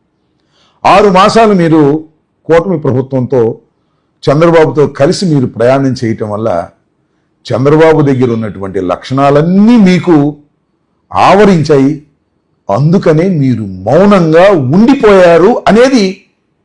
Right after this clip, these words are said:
చాలా స్పష్టంగా అర్థమవుతుంది. పవన్ కళ్యాణ్ గారు, ఎప్పుడు ఏ విషయాన్నైనా బహిరంగంగా మాట్లాడే మీరు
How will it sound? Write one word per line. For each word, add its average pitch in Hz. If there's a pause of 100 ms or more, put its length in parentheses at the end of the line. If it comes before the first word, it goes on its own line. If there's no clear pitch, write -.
(400)
చాలా 139
స్పష్టంగా 175
అర్థమవుతుంది. 73 (1700)
పవన్ 110
కళ్యాణ్ 101
గారు, 73 (1300)
ఎప్పుడు 190 (960)
ఏ 156
విషయాన్నైనా 180
బహిరంగంగా 160
మాట్లాడే 120
మీరు 139